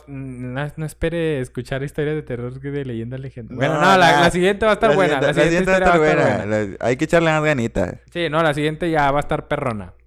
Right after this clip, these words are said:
Speaker 1: Se los aseguramos. Este, y pues esto es hasta octubre. De ahí permítanos nada más en
Speaker 2: Sí,
Speaker 1: este
Speaker 2: nada más en este mes.
Speaker 1: Sí, sabemos que este mes es de otros podcasts,
Speaker 2: Sí, sí,
Speaker 1: pero
Speaker 2: sí.
Speaker 1: aquí estamos, hombre, chingue su madre. Usted escuche.
Speaker 2: No más, no más.
Speaker 1: Aquí hay cosas de México.
Speaker 2: Y fue todo.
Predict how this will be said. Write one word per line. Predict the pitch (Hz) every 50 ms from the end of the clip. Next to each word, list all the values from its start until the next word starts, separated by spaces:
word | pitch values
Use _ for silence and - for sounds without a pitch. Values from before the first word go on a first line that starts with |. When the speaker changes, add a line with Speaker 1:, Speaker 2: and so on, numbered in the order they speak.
| _ -
Speaker 1:
Se | 117
los | 110 113 110
aseguramos. | 113 104 117 110 110 110 120 123 113 101 - - _ _ _ _ _ - - _ _ _ -
Este, | 110 107 104 - _ _ - 110 104 101 98 98 95 98 - _ _ _ _ _ _ _ -
y | - 135
pues | - 170 156
esto | 156 147 - 165
es | 170
hasta | 165 156 165 147
octubre. | - - 214 240 214 147
De | 117 117 120 123
ahí | 123 127
permítanos | 127 - - 160 151 151 151 160 160 - 170 160 151 135
nada | 131 131 135 143
más | 143 143 135 -
en | 143
Speaker 2:
Sí, | 135 123
Speaker 1:
este | 123 131 151 147 127 110 104 104 101
Speaker 2:
nada | 107 110
más | 120 131 135 131
en | 135 139
este | 135 123 - 139
mes. | 131 127 131 120 107 98 - _ -
Speaker 1:
Sí, | 127 127 143 151 -
sabemos | 131 117 117 123 139 135 -
que | - 131
este | 117 - - 135
mes | 131 127 127
es | 135 127
de | 131
otros | 127 - 127 131 -
podcasts, | - - 107 110 - - - 95 95
Speaker 2:
Sí, | 92 98 104 110 113 104 92
sí, | - 98
Speaker 1:
pero | 90 92 95
Speaker 2:
sí. | 85
Speaker 1:
aquí | 87 - 98 - _ - 117
estamos, | 127 - - 120 120 131 120 110 -
hombre, | - - 90 95 -
chingue | - 110 117
su | 117 -
madre. | 104 95 95 92
Usted | 95 - - -
escuche. | - - 120 - - 107
Speaker 2:
No | 117
más, | 117 117 117 120 117
no | 117 113
más. | 104 - 175 - _ _ _ -
Speaker 1:
Aquí | 117 - - 139
hay | 156
cosas | 151 160 151 - 151 143
de | 135 120
México. | 113 107 - 107 - - 87 - _ _ _ _ - - -
Speaker 2:
Y | - 160 185 190
fue | 190 190 196 -
todo. | - 135 131 123 101 98